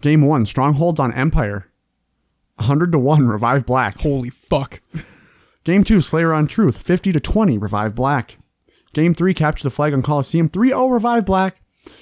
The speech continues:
Speaker 1: Game four, Strongholds on Eden. A hundred to oh, Revive Black. So that was a four oh in favor of, <laughs> of Revive Black.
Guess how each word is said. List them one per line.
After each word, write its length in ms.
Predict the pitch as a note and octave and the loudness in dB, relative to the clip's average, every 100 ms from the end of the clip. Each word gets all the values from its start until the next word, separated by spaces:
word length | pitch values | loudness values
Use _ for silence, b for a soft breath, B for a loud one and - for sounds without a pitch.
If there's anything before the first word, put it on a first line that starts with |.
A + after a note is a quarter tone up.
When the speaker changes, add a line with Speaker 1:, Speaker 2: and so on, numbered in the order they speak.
| B | B
Speaker 1:
Game 200 | F#3+ G3 | -2 0
four, 260 | - F#3 F3 | 2 2 2
Strongholds 480 | - D#3 D#3 D3+ C#3 | 0 2 2 2 2
on 100 | C3+ | 2
Eden. 260 | C3+ C3 | 4 2
A 60 | - | 0
hundred 500 | - D#3+ D#3+ D3 C3+ | 0 0 0 -2 -8
to 160 | - D3+ | -8 -6
oh, 420 | B2+ A2+ A2 G#2+ G2 _ - | -2 -2 -2 -4 -8 _ -8
Revive 360 | A2 G#2 G#2 | -6 -4 -4
Black. 460 | A#2 A#2+ A2 F#2 - b b b b b - | -4 -4 -4 -8 -14 b b b b b -12
So 140 | - | -4
that 80 | B2+ | -2
was 100 | B2+ | -2
a 60 | B2 | -4
four 280 | C#3 C#3+ C3+ | -2 -2 0
oh 300 | C3+ D3+ D#3+ | 0 0 0
in 100 | C#3 | 0
favor 320 | B2+ C3+ C#3+ | 0 0 2
of, 120 | C#3 B2+ | 0 -2
<laughs> 320 | A#2 G#2 - | -4 -2 0
of 160 | C#3+ C#3 | 2 2
Revive 400 | C3+ C3+ C#3 B2+ | 2 2 0 0
Black. 400 | B2 B2+ C#3 | 0 -2 -4